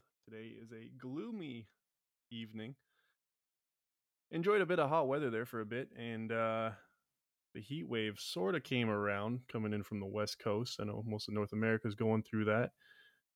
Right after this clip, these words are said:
And, uh, I'm your host, Jordy, and with me I got my co-hosts, Eric and Austin. So, uh, before we jump into anything here, how's your week going, Eric?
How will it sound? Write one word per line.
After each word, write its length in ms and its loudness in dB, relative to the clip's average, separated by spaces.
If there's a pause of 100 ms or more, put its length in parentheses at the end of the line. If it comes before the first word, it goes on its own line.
(380)
And, 400 8
uh, 500 8 (480)
I'm 160 10
your 120 12
host, 360 8 (140)
Jordy, 340 6 (640)
and 280 0
with 180 -2
me 140 2
I 60 4
got 180 6
my 100 2
co-hosts, 500 6
Eric 520 6
and 260 2
Austin. 460 6 (960)
So, 420 10
uh, 200 12
before 200 8
we 80 12
jump 200 10
into 120 12
anything 300 12
here, 240 10
how's 320 10
your 180 10
week 240 8
going, 320 10
Eric? 240 8